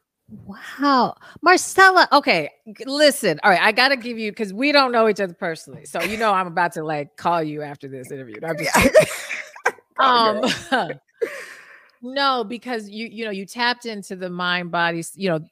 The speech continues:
Speaker 1: how this all very profoundly connects, and that
Speaker 2: Mm-hmm.
Speaker 1: by giving the physical challenge,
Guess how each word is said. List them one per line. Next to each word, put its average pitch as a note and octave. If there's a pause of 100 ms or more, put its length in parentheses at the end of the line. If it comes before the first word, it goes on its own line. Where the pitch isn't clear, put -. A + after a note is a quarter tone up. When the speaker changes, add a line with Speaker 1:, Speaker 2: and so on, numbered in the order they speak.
Speaker 1:
how F3+
this F3
all G3
very G#3
profoundly F3
connects, -
and D3+
that B3+
Speaker 2:
Mm-hmm. -
Speaker 1:
by D#3
giving F#3+
the F3
physical F3
challenge, D#3